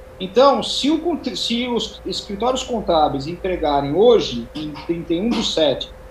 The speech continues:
ou entregar dia trinta do nove, não haverá prejuízo nenhum pra Receita Federal, né? Mas, pros escritórios contábeis, eu acho que vai ser de grande valia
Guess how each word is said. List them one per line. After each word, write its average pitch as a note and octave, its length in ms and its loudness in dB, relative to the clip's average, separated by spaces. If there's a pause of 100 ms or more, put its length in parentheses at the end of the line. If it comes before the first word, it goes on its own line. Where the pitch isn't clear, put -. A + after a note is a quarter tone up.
(140)
ou G#3+ 220 6
entregar E3+ 520 4
dia D#3+ 160 2
trinta G#3+ 420 0
do D3 100 -2
nove, D3 480 4 (280)
não G#3+ 120 0
haverá G#3 360 4
prejuízo G#3 640 -2
nenhum G3+ 380 -2
pra G3+ 120 -2
Receita G3 460 -6
Federal, E3 600 0 (280)
né? C#3+ 240 -6 (440)
Mas, G#3 540 2 (100)
pros F3 240 0
escritórios F#3+ 600 0
contábeis, D#3+ 720 0
eu F3+ 160 4
acho F3+ 160 -2
que G3+ 80 -8
vai F#3 160 0
ser G3 180 -4
de F3 100 -6
grande G3+ 400 2
valia D#3+ 600 0